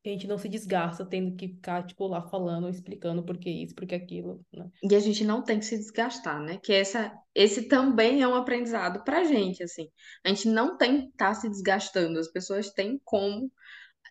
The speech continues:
Speaker 2: ter acesso a essa, a essas informações de, de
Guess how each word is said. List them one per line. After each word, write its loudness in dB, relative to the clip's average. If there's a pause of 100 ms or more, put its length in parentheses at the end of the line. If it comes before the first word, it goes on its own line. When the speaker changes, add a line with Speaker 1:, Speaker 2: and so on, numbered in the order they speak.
Speaker 2:
ter 8
acesso 2 (160)
a 6
essa, 0
a 0 (220)
essas -2
informações -2
de, -4 (120)
de -12